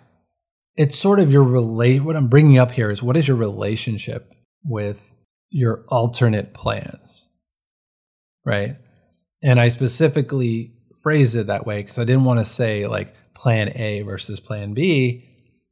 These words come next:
because that is sort of an answer to the question,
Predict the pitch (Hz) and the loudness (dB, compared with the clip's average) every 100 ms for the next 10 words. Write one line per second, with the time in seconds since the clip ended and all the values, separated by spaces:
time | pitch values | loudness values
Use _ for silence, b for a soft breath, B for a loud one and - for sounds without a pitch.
0 | - 120 131 117 110 127 127 123 127 113 | -8 -4 0 -2 2 2 2 0 -2 -2
1 | 107 98 - - _ _ _ _ _ _ | -2 -6 -10 -12 _ _ _ _ _ _
2 | - 135 120 110 110 117 120 104 107 101 | -2 2 2 2 -2 -2 -4 -8 -10 -8
3 | - 196 196 - 135 | -2 -2 -2 -8 -14